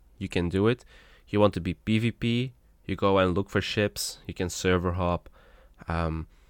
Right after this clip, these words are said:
I have just a feeling that you can play it the way you want. Okay, if someone sinks you and you lose all your loot, it's a bit sad, but it just have, you have so many options, and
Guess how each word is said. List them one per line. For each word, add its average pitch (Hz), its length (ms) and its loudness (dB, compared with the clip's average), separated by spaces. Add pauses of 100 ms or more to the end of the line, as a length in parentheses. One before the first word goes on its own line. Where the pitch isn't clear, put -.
(280)
I - 100 0
have 139 180 4
just 123 240 -2
a 110 60 -4
feeling 107 360 0
that 95 240 -2 (140)
you 104 120 -4
can 101 220 -2
play 95 260 2
it 92 120 0 (100)
the 92 100 -2
way 87 140 2
you 85 140 0
want. 82 380 -2
Okay, 104 440 -2 (460)
if - 100 -12
someone 101 280 0
sinks 107 300 -4
you 110 80 0
and 95 160 0
you 90 80 0
lose 92 400 0
all 92 140 0
your 87 160 0
loot, 92 520 -2 (160)
it's 90 140 -8
a 82 40 -8
bit 82 180 -8
sad, 90 320 -2 (480)
but 85 260 -4 (460)
it 98 80 -8
just 113 240 -2
have, 110 200 -4 (380)
you 110 100 -4
have 107 100 -4
so 110 300 2
many 104 400 0
options, 120 840 -2 (260)
and 85 360 -4